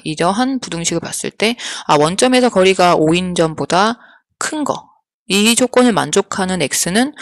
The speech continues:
오인 점에서 큰 쪽이니까 어떻게 되겠어요? 아, X가, 자, 여기가 원점이고 여기가 마이너스 오, 여기가 오라고 할까요? 어, 오보다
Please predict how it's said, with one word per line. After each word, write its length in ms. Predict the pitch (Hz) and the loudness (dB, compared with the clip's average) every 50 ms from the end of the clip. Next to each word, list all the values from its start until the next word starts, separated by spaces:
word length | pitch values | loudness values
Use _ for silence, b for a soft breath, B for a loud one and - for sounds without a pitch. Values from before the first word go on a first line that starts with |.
| B B B B B | B B B B B
오인 320 | - 170 180 208 214 220 220 | 2 2 4 4 4 4 4
점에서 460 | 220 214 214 214 202 196 - 220 214 | 4 4 4 2 2 2 2 0 0
큰 200 | - - 302 294 | 0 -4 -2 0
쪽이니까 500 | - 302 285 277 254 233 233 - - 185 | 0 2 2 2 2 2 0 2 0 0
어떻게 280 | 143 - - - - | 0 0 -2 -2 -2
되겠어요? 500 | 175 165 151 143 - - - 156 160 - _ _ _ _ _ _ _ _ _ _ _ _ _ _ _ _ _ _ _ _ _ _ _ _ _ _ _ _ - _ _ _ _ _ - | 0 0 -2 -2 -2 -4 -6 -6 -8 -12 _ _ _ _ _ _ _ _ _ _ _ _ _ _ _ _ _ _ _ _ _ _ _ _ _ _ _ _ -20 _ _ _ _ _ -8
아, 220 | - - 156 156 | -6 -6 -4 -6
X가, 600 | 135 - - - - - 202 226 269 302 294 - _ _ _ _ _ _ _ b b b b _ _ _ _ _ _ _ _ _ _ _ _ _ _ _ _ _ _ _ _ _ _ _ _ _ _ _ _ _ _ | -6 -6 -6 -8 -2 2 2 2 2 2 -2 -8 _ _ _ _ _ _ _ b b b b _ _ _ _ _ _ _ _ _ _ _ _ _ _ _ _ _ _ _ _ _ _ _ _ _ _ _ _ _ _
자, 180 | - - 147 135 | -6 -4 -2 -2
여기가 340 | 147 - - 147 - 139 - - _ _ _ _ _ _ _ _ _ _ _ _ _ - | -2 -4 -4 -4 -4 -4 -4 -4 _ _ _ _ _ _ _ _ _ _ _ _ _ -6
원점이고 580 | - 160 156 156 - 165 156 151 147 - 156 | -4 -4 0 0 0 0 0 -2 -2 0 0
여기가 540 | 147 147 160 151 - - 196 226 254 - _ _ | 0 0 -2 -4 0 0 0 0 0 -2 _ _
마이너스 540 | - 151 147 156 151 151 151 - - - 185 | -6 -4 -4 -4 -4 -4 -4 -4 0 2 2
오, 200 | 214 247 294 B B B B B B _ | 2 2 2 B B B B B B _
여기가 240 | - 160 156 151 147 - | -4 -2 0 0 0 0
오라고 380 | - 151 160 160 170 165 175 | 0 0 2 2 2 2 2
할까요? 460 | 165 175 - - 175 165 165 196 226 B B B B B B B - | 0 -2 0 0 0 2 0 0 -2 B B B B B B B 2
어, 140 | 175 170 | 4 4
오보다 1160 | 165 - 180 208 220 226 240 247 240 240 233 233 233 226 226 226 226 240 247 254 254 254 254 - | 6 6 6 8 8 8 6 6 6 6 6 6 6 6 6 6 6 6 6 4 4 2 -2 -6